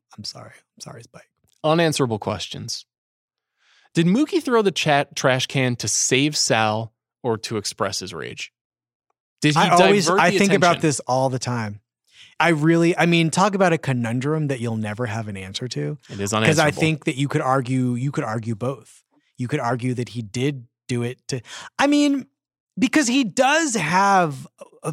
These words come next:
Speaker 1: we don't know anything about Mookie's family. We know about the family he's starting. We don't know about where he came from. We know about the sister. We don't know where the parents are.
Speaker 2: Nope.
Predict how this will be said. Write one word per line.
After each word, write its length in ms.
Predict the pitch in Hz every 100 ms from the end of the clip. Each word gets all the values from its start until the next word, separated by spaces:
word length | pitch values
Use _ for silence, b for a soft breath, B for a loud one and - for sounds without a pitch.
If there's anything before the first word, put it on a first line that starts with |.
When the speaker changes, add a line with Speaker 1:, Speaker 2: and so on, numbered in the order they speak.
| 143
Speaker 1:
we 120 | 180
don't 120 | 302
know 60 | 269
anything 220 | 156 123
about 160 | 110 107
Mookie's 280 | 107 101
family. 520 | - 92 90 95 143 - -
We 120 | 143
know 160 | 160 160
about 240 | 151 139
the 40 |
family 320 | 123 147 135 113
he's 180 | 113
starting. 760 | - - - 117 180 131 90 120 - _ -
We 80 | 190
don't 80 | 220
know 100 | 139
about 240 | 123 104
where 140 | 120
he 120 | 117 113
came 280 | 117 117
from. 120 | 117 123
We 100 | 123
know 100 | 131
about 180 | 120
the 60 | -
sister. 540 | - 170 - 107 135 - _ -
We 100 | 151
don't 80 | 233
know 100 | 160
where 140 | 110
the 80 | 92
parents 480 | - - 101 170 -
are. 300 | 90 120 139 -
Speaker 2:
Nope. 140 | 117